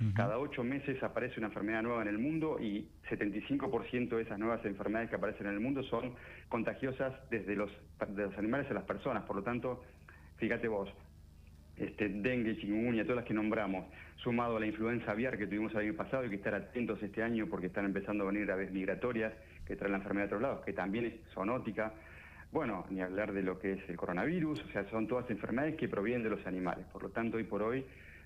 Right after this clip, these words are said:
Speaker 2: a estar muy atentos a estas cosas, este, y bueno, y sobre todo aquellos que tienen animales o están en contacto con los animales, este, o en íntima relación, estar, este, muy atentos con esta situación, estas cosas.
Speaker 1: Bien, excelente el, el mensaje y muy claro. Gracias, Pablo, y, y buenos días.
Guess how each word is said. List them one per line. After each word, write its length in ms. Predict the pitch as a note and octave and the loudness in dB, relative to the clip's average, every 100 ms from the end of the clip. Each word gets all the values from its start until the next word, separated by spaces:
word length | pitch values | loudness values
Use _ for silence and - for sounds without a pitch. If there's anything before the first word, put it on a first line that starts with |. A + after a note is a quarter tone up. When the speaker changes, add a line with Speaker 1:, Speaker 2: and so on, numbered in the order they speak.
| - | -12
Speaker 2:
a 40 | |
estar 180 | F#2 G#2 | -4 0
muy 160 | G#2+ G#2+ | 2 2
atentos 280 | G#2+ A2 G2+ | 2 2 0
a 20 | |
estas 160 | G#2 | -2
cosas, 440 | - A#2+ A#2+ C#3+ C#3+ - - | 0 -2 2 0 0 -6 -10
este, 540 | F2+ - F2+ F2 E2+ F#2+ | -10 -4 -2 -2 -2 0
y 20 | |
bueno, 280 | G2 F2+ E2 - | 0 0 -4 -8
y 160 | F2+ E2+ - | -6 -6 -4
sobre 160 | - | -2
todo 160 | F2 G#2 | 0 2
aquellos 240 | G#2 G#2 | 2 0
que 80 | G2 | 0
tienen 240 | G2 G2+ F#2+ | 2 2 2
animales 380 | F#2+ G#2+ A#2+ | 2 2 2
o 40 | F#2 | 0
están 160 | G2+ G2+ | 0 0
en 40 | |
contacto 320 | G2 F#2+ G2+ | 0 0 0
con 80 | G2+ | 0
los 140 | G2+ | 0
animales, 480 | A#2 C#3 D#3 D#3+ D#3+ - - - - - | 2 2 2 2 0 -4 -14 -16 -14 -4
este, 340 | G2 - F#2+ | -2 0 0
o 160 | F#2+ F#2+ | 2 4
en 60 | |
íntima 280 | G#2+ A2 A2 | 4 4 2
relación, 560 | G#2+ A2 - B2 C3+ C#3 | 4 2 0 0 0 -2
estar, 360 | G2 G2+ G2 F#2+ - | -4 -2 0 0 -4
este, 240 | E2 - F2+ | -12 -6 -2
muy 180 | F#2+ G#2 | 0 0
atentos 360 | G2+ G#2 F#2 | 2 0 0
con 100 | F#2 | -2
esta 160 | F2+ F2 | -4 -6
situación, 400 | F2 E2+ - F2 | -6 -6 -6 -2
estas 180 | A2 - | 0 0
cosas. 220 | - - - - | -4 -10 -14 0
Speaker 1:
Bien, 280 | G#2 G2+ G#2 | 4 6 6
excelente 460 | G2+ B2 B2+ C3 | 4 4 6 6
el, 140 | B2 A2+ | 4 2
el 180 | A#2 | 2
mensaje 320 | A#2+ A#2+ C#3+ C3 | 4 4 4 4
y 40 | |
muy 140 | B2 | 4
claro. 240 | G#2+ G#2 G#2 | 4 2 4
Gracias, 340 | B2+ C#3 C#3+ | 2 2 2
Pablo, 380 | - D3+ E3+ D3+ | 2 4 6 6
y, 240 | C3+ A2 | 4 4
y 20 | B2+ | 6
buenos 260 | C3+ C3+ | 6 6
días. 380 | C3+ G2+ - - | 6 2 -2 -12